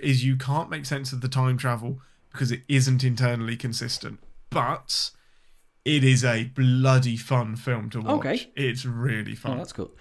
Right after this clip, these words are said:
Speaker 1: Yeah, the, the caveat with this film is, we know the time travel doesn't make sense. Please just enjoy the movie.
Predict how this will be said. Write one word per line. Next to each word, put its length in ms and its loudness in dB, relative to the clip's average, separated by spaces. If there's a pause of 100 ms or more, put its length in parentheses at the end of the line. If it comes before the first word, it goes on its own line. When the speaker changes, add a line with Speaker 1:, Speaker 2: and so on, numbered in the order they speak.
Speaker 1:
Yeah, 160 -2
the, 140 -8
the 160 0
caveat 580 2
with 140 4
this 200 2
film 300 2
is, 240 -2 (280)
we 140 2
know 160 6
the 140 2
time 280 -2
travel 280 0
doesn't 280 0
make 200 -2
sense. 340 -2
Please 300 0
just 180 -2
enjoy 320 -2
the 80 -8
movie. 480 -8